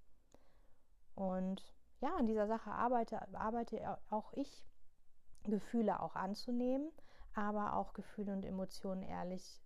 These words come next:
mitzuteilen. Und ich habe die Erfahrung gemacht, dass man, wenn man auch ein Gefühl hat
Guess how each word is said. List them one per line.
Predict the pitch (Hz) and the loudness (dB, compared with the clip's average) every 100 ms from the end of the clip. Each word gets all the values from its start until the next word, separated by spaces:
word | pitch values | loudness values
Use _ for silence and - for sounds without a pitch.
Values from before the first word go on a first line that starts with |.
| - | -4
mitzuteilen. | 262 - - - - - 170 180 - - - - - - - - - - - - - - - - - - - - - - - - - - 185 | -4 -4 -8 -10 -10 -8 -8 -10 -12 -16 -18 -18 -16 -16 -18 -18 -20 -20 -20 -20 -20 -18 -20 -18 -18 -18 -18 -18 -18 -18 -18 -18 -16 -10 -4
Und | 180 180 190 | -2 -2 -2
ich | - | 0
habe | 190 | 2
die | 208 | 2
Erfahrung | 190 - 190 202 | -2 2 2 2
gemacht, | 208 196 190 - | 2 2 0 -2
dass | 190 | -4
man, | 190 185 185 - - - - - - - - - | -2 0 -2 -8 -16 -12 -10 -10 -12 -14 -10 -4
wenn | 190 190 | 2 2
man | 190 180 180 | 4 2 2
auch | 185 180 185 - - | 4 6 6 4 -6
ein | 185 180 175 175 | -4 -2 -2 -2
Gefühl | 175 - - 180 170 | -4 -4 -2 -2 4
hat | 233 233 - | 6 6 0